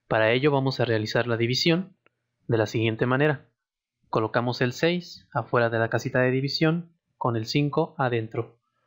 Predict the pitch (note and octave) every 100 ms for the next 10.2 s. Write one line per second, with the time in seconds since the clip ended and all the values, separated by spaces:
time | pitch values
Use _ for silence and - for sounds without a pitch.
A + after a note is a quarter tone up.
0 | _ _ _ _ _ - A#2 A2 - D#3
1 | E3+ - D3+ D#3 D3+ D3 C3+ C3+ C3+ C3
2 | B2+ A#2 D3+ D3+ - D3+ C#3+ D#3 - _
3 | _ _ _ C#3 D3+ - - B2 A#2+ C3
4 | C3 C3+ C3 C3 B2+ - D#3 D3 C3+ D#3
5 | D#3 F3+ - _ A#2+ A2+ A#2 A2+ C3 B2+
6 | - - _ _ _ - A#2 A2+ C3 B2+
7 | A#2+ A#2 A#2 E3+ D3 D#3+ F#3+ - _ _
8 | _ _ - - - - D3+ D3+ D3+ E3
9 | E3+ E3 D#3+ E3 D#3 D#3 D3+ - D3+ D3
10 | F#3 -